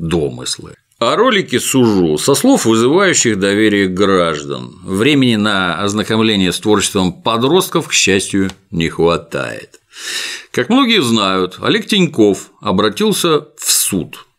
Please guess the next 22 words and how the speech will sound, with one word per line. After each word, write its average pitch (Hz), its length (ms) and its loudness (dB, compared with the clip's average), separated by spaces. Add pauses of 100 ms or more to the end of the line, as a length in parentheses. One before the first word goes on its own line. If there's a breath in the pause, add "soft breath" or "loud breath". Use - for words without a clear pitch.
(260)
Говорят, 131 560 0
возбуждено 107 680 2
уголовное 127 580 4
дело 95 440 0
по - 180 -6
статье 107 460 0
"Клевета" 101 1080 0
и 277 200 4
пара 170 440 0
гражданских 92 800 -2 (100)
исков. - 680 -6 (500 loud breath)
По 127 80 -2
месту 170 560 2
жительства 143 680 2
одного 139 520 2
из 120 140 2
остряков 160 800 -2
прибыла 151 460 2
оперативная 113 680 -2
группа 98 800 0
с - 180 -6
обыском. 71 640 -2